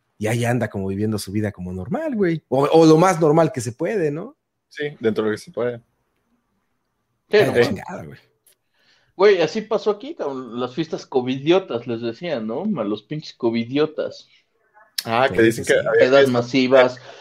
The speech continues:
Speaker 2: plata, ¿no? Que se iban a meter ahí a
Speaker 3: Pasó mucho en Brasil, en México, güey. Eh, gente que, pues,
Speaker 1: En Estados Unidos, güey.
Speaker 3: güey,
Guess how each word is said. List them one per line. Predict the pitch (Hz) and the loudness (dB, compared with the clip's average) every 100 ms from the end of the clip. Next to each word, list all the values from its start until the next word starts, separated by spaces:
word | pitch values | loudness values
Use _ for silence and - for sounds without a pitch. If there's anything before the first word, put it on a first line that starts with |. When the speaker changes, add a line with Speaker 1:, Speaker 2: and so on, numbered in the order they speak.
| - - | -20 -8
Speaker 2:
plata, | - 175 - 113 | -2 0 0 -2
¿no? | 143 | 0
Que | 175 | -2
se | 123 110 | -2 0
iban | 117 147 | 0 -2
a | |
meter | 131 - 135 | -6 -2 0
ahí | 147 165 170 | 0 0 0
a | 110 107 - - | 0 0 -6 -4
Speaker 3:
Pasó | 180 180 240 | 0 2 4
mucho | 240 254 277 | 4 4 4
en | 262 | 4
Brasil, | 175 165 160 - 226 226 233 247 247 247 | 6 4 4 0 0 2 2 2 0 -4
en | 139 131 143 | -4 -2 2
México, | 196 233 - 190 196 208 | 4 4 2 0 6 8
güey. | 190 202 202 208 - | 8 8 8 6 2
Eh, | 147 139 135 131 135 139 135 123 - | 6 8 8 6 2 0 -6 -12 -16
gente | - 254 285 | -14 -12 -12
que, | 180 | -14
pues, | - 151 | -16 -10
Speaker 1:
En | 110 | -2
Estados | 165 160 | 2 4
Unidos, | 143 160 220 196 | 6 6 8 8
güey. | 139 147 107 | 8 6 4
Speaker 3:
güey, | - | -6